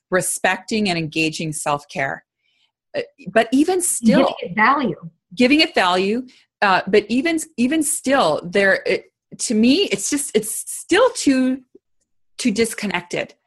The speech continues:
Speaker 1: You, you do your self-care, but you do that on your own time. Um, i-, is kind of the message, right?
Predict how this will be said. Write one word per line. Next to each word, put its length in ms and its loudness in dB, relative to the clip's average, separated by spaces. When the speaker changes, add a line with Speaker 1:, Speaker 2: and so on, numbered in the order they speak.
Speaker 1:
You, 240 -2
you 200 0
do 120 2
your 180 2
self-care, 520 0
but 180 -4
you 40 -8
do 120 0
that 140 4
on 120 4
your 180 -4
own 260 -2
time. 560 -4
Um, 280 4
i-, 200 6
is 200 4
kind 280 2
of 60 4
the 80 4
message, 600 2
right? 300 0